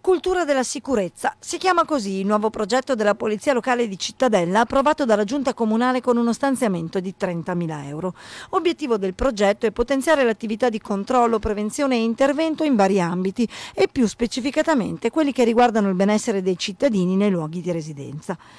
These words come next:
Interessa sia il centro storico che le frazioni e punta i riflettori sui fenomeni di degrado urbano.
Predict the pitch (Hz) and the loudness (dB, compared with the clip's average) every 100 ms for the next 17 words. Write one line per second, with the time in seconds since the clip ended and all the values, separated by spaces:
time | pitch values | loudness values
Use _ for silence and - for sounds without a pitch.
0 | - - - - 202 254 208 - 208 339 | -20 -20 -10 -2 0 2 2 0 -4 -2
1 | 269 269 233 202 220 208 196 185 190 185 | 0 -2 -2 0 2 2 2 -2 -4 -2
2 | 196 - 359 320 - 349 262 214 214 190 | -4 2 2 2 0 0 2 0 -2 -2
3 | 262 233 262 262 208 180 175 190 202 214 | 2 2 2 -2 -2 0 0 0 2 2
4 | 196 175 165 185 185 170 147 190 | 2 0 -4 -4 -2 -4 -6 -8